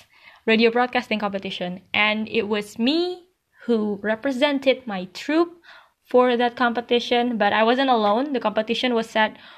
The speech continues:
for two broadcasters from each scout troop. So there was me and there was one from our Boy Scout, uh, member.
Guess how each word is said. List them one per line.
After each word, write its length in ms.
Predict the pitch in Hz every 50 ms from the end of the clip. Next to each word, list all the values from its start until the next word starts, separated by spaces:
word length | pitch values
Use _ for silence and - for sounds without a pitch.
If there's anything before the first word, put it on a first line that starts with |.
| - _ _ _
for 480 | - 233 226 214 214 208 208 208 - - - - -
two 380 | - - 262 262 269 277 277
broadcasters 920 | 226 214 240 240 240 240 - 247 240 - - - 247 254 254 247 - - -
from 360 | - - 214 214 214 214 - -
each 480 | - 233 226 233 226 - - - - - _ _
scout 460 | - - - - - 214 214 208 - -
troop. 380 | - - 330 381 381 - - - - - - - _
So 380 | - - - 220 208 202 196
there 220 | - 196 202 202 202
was 260 | 202 202 196 - -
me 240 | 214 233 277 330 330
and 240 | - 233 226 220 214
there 140 | 208 202
was 200 | 202 208 202 202
one 220 | - 214 208 214 214
from 240 | - 214 202 196 202
our 240 | 196 196 196 190
Boy 240 | 190 190 208 226 247
Scout, 500 | 262 269 - - 262 254 262 262 254 - - _ _ - - - - _ -
uh, 180 | 226 233 233 233
member. 580 | 233 233 233 240 233 233 233 240 240 240 226